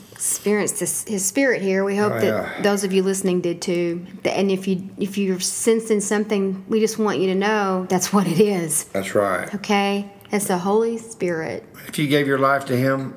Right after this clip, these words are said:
Speaker 2: man, we'd love for you to email us at info at livingitup dot org. Let us know.
Speaker 1: Mm-hmm.
Speaker 2: We'd love to be able to pray for you, and,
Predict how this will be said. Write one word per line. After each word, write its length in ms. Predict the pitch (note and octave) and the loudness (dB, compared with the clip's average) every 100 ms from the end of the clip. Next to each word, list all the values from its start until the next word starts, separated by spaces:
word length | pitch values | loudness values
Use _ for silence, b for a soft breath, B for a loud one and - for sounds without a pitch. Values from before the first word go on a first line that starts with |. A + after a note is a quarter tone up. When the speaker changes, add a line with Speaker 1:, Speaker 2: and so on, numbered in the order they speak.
| - | -8
Speaker 2:
man, 240 | A2+ C3 B2+ | 0 2 2
we'd 160 | B2+ | 0
love 400 | A2+ A#2 C3 C3 | 0 2 4 2
for 60 | - | -2
you 280 | G#2 G#2 G#2 | -2 -2 -4
to 360 | - - - - | -6 -6 -6 -4
email 420 | A#2 C3 B2+ B2 | 0 2 2 2
us 300 | A#2+ A#2+ A#2 | 2 0 -2
at 200 | - A2+ | -4 -4
info 340 | - B2 A#2 A#2 | -2 0 2 2
at 60 | |
livingitup 440 | A#2 A#2 A#2+ A#2+ G2 | 2 0 2 0 2
dot 180 | A2+ A2+ | 2 2
org. 280 | A2+ A#2 | 2 2
Let 180 | B2+ E3 | 2 2
us 160 | C3+ - | 0 -4
know. 280 | - F2 F#2 | -4 -2 0
Speaker 1:
Mm-hmm. 600 | G#3 A3+ A3 G#3 A3 A3+ | 0 0 -2 -6 -6 -2
Speaker 2:
We'd 100 | C#3+ | 2
love 140 | B2+ | 2
to 60 | A#2 | 2
be 80 | A#2+ | 0
able 160 | A2 | 0
to 60 | G2 | -4
pray 240 | - A2+ | 0 0
for 140 | A2+ A#2 | 2 0
you, 420 | A2+ A#2+ C3 C3 | 0 2 0 0
and, 240 | F#2+ F#2+ | -4 -8